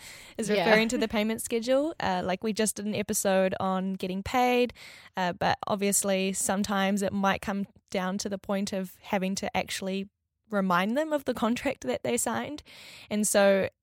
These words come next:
Speaker 1: having the payment schedule in your contract can be useful in those situations when maybe your client's taking way too long to pay you. You can, uh, remind them <laughs> of, of what they signed and what they are expected to do.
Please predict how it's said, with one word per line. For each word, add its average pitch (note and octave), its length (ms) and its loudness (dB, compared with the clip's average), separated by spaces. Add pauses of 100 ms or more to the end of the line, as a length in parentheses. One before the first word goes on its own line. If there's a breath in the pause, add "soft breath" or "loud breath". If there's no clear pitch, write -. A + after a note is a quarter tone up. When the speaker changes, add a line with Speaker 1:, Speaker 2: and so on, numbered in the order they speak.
(140)
Speaker 1:
having C4+ 320 4
the C4 60 2
payment A3+ 380 0
schedule G3+ 320 -2
in G3 100 -2
your F#3+ 100 -2
contract G3 460 -2
can G3+ 160 -4
be G3 80 0
useful F#3+ 360 -2
in F#3+ 80 -2
those G3 180 2
situations F#3+ 680 -4
when F#3 280 -2 (380 loud breath)
maybe G3+ 200 0
your G3 140 0
client's G3+ 400 -4
taking F#3+ 500 -4
way A3+ 240 4
too A3+ 160 -2
long G3 220 0
to - 100 -10
pay F#3 200 -4
you. F3+ 340 -4 (480 loud breath)
You G#3 100 -8
can, F#3 340 -2
uh, F3 300 -2
remind F#3 460 0
them G3+ 380 -2
<laughs> - 60 -16
of, F#3 500 -2
of F#3+ 160 -4
what F3+ 200 -4
they - 120 -4
signed G3 420 -4
and G3 100 -4
what G3 220 -6
they G3+ 340 -2
are F#3+ 120 -2
expected F#3+ 500 -8
to F#3+ 100 -10
do. F#3 280 -6